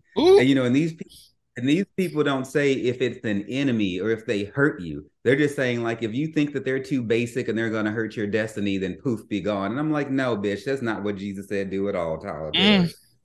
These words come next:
Speaker 2: Perry."
Speaker 1: Mm. Mm.
Speaker 2: <laughs>
Speaker 1: You see, I, I'm not gonna say the, uh, the Tyler Shade is not a fan of this damn show because, look, the Tyler Shade comes whenever Tyler Shade comes.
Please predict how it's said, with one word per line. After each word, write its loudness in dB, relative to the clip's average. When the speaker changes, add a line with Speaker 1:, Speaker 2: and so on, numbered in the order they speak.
Speaker 2:
Perry." 6
Speaker 1:
Mm. -4
Mm. 6
Speaker 2:
<laughs> -12
Speaker 1:
You -2
see, 6
I, 6
I'm 4
not 4
gonna 0
say 2
the, -2
uh, -2
the -6
Tyler 0
Shade -4
is -6
not -2
a -6
fan -2
of -6
this -4
damn -2
show -2
because, -4
look, -4
the -12
Tyler -4
Shade -6
comes -6
whenever -10
Tyler -6
Shade -8
comes. -4